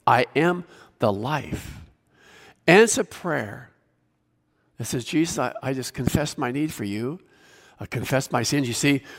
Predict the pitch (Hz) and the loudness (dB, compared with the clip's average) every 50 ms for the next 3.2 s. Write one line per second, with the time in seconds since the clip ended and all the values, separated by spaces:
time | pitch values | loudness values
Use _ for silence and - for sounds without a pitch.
0 | - _ _ - 135 143 139 135 143 165 165 139 113 - 131 123 131 139 135 127 | -20 _ _ -2 2 4 6 8 8 8 6 4 0 -4 -2 -2 0 0 0 0
1 | 127 131 117 - 139 - - - - 110 - 127 117 131 139 156 170 - - 127 | -2 -2 -4 -4 -4 -2 -2 -2 -2 -4 -4 -6 -6 -6 -6 -8 -10 -10 -6 -4
2 | 123 131 - 143 120 120 117 110 110 107 98 87 90 90 92 92 98 101 113 131 | -4 -2 -2 -2 -2 -2 -2 -2 -2 -4 -6 -6 -8 -8 -8 -8 -8 -8 -8 -8
3 | 143 - - - | -8 -10 -10 -12